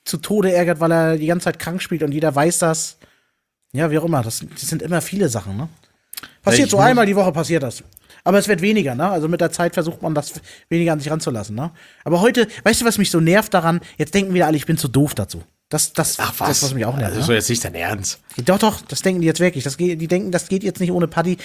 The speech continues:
Speaker 1: Das hätte ja funktioniert alles. Aber was soll man machen, ne?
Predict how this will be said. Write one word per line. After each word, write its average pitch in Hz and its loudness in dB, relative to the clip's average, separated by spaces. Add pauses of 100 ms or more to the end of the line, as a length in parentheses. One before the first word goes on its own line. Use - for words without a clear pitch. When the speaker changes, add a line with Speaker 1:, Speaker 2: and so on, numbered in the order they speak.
(200)
Speaker 1:
Das - -4
hätte 202 0
ja 196 6
funktioniert 156 0
alles. 90 -8
Aber 170 2
was 185 2
soll 180 4
man 156 0
machen, 87 -6
ne? 175 -4